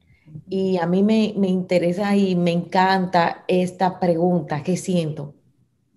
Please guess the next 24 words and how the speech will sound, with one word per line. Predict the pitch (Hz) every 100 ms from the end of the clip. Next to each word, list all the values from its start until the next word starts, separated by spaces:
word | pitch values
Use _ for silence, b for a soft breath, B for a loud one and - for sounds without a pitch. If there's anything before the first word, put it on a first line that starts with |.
| _ -
¿Qué | 208
siento | - 190 185 185 180 180 175
en | 165
este | 165 160 175
momento? | 170 156 151 143 - 143 - _ b b b -
¿Qué | 190 185
no | 185 190
me | 190
atrevo | 180 180 180 180
a | 180
decirme? | 170 151 - 202 196 190 165 160 165 156 - _ - -
No | 180 226
decirle | 247 233 208 190
al | 180 147
otro, | 139 147 B B -
decirme, | 175 151 - 208 208 170 147 135 147 156 180 180 147 - b _
¿qué | - 185
no | 196 196 196
me | 180
atrevo | 156 170 165
a | 165
decirme? | 143 143 147 139 135 127 123 B B -
Porque | 185 185
allí | 202 180 185 240 247